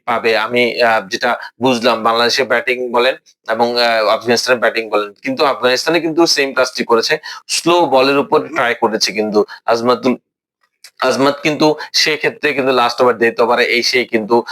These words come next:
জাকির আলীকে বিট করেছে সব স্লোয়ার বলে। তো সেক্ষেত্রে আমি মনে করেছি, আমার মনে হয় যে এই পিচটিতে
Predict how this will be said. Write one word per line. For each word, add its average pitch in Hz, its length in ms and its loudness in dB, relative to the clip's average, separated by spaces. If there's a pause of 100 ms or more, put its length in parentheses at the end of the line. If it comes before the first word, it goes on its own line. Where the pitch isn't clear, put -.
(160)
জাকির 113 300 0
আলীকে 117 260 0
বিট 117 220 -2
করেছে 120 320 0
সব 127 240 0
স্লোয়ার 107 360 2
বলে। 98 280 0 (260)
তো - 80 -2
সেক্ষেত্রে 185 580 -2
আমি 180 200 0
মনে 170 220 4
করেছি, 165 320 -2 (220)
আমার 151 220 0
মনে 160 240 2
হয় 160 240 2
যে 120 160 0
এই 123 180 0
পিচটিতে 135 680 0